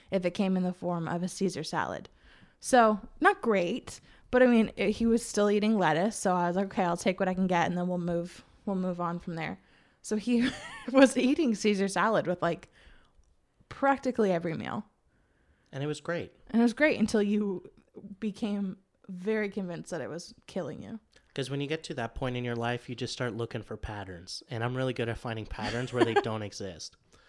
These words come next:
Speaker 2: So anyways, <clears throat> I go to sleep.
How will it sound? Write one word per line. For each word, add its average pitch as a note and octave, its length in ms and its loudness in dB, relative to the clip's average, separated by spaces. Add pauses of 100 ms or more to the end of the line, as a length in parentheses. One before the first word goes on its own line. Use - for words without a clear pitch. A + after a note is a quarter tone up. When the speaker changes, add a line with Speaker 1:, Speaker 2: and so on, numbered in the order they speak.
(420)
Speaker 2:
So C#3+ 220 -2
anyways, A2 420 -6 (380)
<clears throat> - 1040 -14
I B2+ 100 -4
go C3+ 160 -2
to C#3 80 -2
sleep. A#2 480 -4